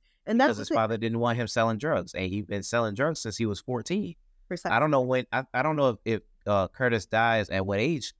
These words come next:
Speaker 2: uh, Ghost was when he died, but I'm assuming that, that Kanan was kinda new into the game, similar to at the age that Tariq was.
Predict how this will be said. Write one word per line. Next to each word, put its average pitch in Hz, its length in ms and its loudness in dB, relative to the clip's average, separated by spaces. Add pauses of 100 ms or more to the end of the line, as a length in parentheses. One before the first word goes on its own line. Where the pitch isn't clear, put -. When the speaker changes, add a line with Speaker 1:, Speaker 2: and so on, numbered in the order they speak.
(160)
Speaker 2:
uh, 95 320 2
Ghost 92 320 -4
was 92 240 0
when 90 120 -2
he 82 60 -2
died, 101 380 0 (420)
but 98 200 0
I'm 196 140 2
assuming 143 440 0
that, 104 260 -2
that 98 240 0
Kanan 117 240 2
was 101 140 -4
kinda 104 280 -2
new 110 220 -2
into 110 220 -2
the 110 100 -4
game, 110 320 0
similar 113 500 0
to 87 120 0
at 92 100 -4
the 98 160 -4
age 110 220 0
that 120 180 0
Tariq 113 240 0
was. 90 360 -2